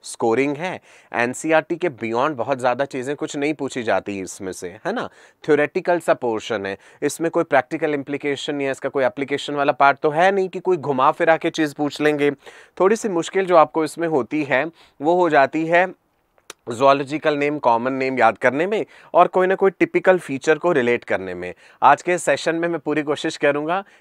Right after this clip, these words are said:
कि आपको साथ के साथ मैं सारे नाम भी याद करवा दूँ और जो इंपॉर्टेंट डायग्राम्स हैं अमित बेटा, वो भी आपको याद हो जाएंगे। ठीक है हरीश, दानिक, संकेत, विमलेश, अनु, जयंत, अमन, तपोजिता, शियान।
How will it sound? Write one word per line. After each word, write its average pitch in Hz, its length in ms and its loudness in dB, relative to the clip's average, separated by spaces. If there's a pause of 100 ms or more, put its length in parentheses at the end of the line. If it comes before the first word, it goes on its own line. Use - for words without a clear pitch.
(120)
कि 147 60 0
आपको 139 260 2
साथ 143 300 6
के - 180 -6
साथ 165 280 4
मैं 165 100 -4
सारे 156 360 2
नाम 104 340 0
भी 135 180 2
याद 147 180 8
करवा 180 300 6
दूँ 220 240 -4 (280)
और 127 180 8
जो 139 100 2
इंपॉर्टेंट 143 540 4
डायग्राम्स 131 600 6
हैं 190 120 0
अमित 131 280 2
बेटा, 160 460 0
वो 120 180 2
भी 147 120 6
आपको 117 260 6
याद 98 240 4
हो 98 100 -2
जाएंगे। 92 320 -6
ठीक 147 200 -4
है 170 100 4
हरीश, 165 420 2 (320)
दानिक, 123 520 2 (200)
संकेत, 131 640 -2
विमलेश, 110 680 -4
अनु, 123 400 -4
जयंत, 110 440 0 (460)
अमन, 135 440 4
तपोजिता, 123 720 2
शियान। 120 540 0